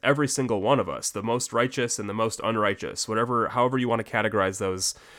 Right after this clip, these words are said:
those categories, like, how, however you wanna drop people into those buckets, like, people have sin, yes. People will continue to sin, yes. Uh, but, um, you know, I, I, okay, so I, I think of myself, for example.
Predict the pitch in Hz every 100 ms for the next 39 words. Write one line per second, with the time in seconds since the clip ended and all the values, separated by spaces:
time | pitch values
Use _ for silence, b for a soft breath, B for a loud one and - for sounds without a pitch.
0 | B B - 101 - 110 104 92 76 71
1 | - 110 110 - 113 113 107 107 95 101
2 | 104 - 110 101 98 95 101 87 - 104
3 | - 76 - 87 78 - b b b -
4 | 123 143 123 123 - 107 87 92 - _
5 | 107 78 - - - 127 127 110 131 160
6 | 131 208 220 180 95 - 87 85 101 98
7 | 123 90 - - - b b b - 95
8 | 87 - 110 127 151 110 - - b b
9 | b 101 98 85 73 73 - _ _ _
10 | _ _ _ - - - 120 104 98 117
11 | 113 - - - 57 - 123 - - 123
12 | - 123 101 117 151 131 107 98 - 110
13 | 95 - 101 85 85 90 82 85 -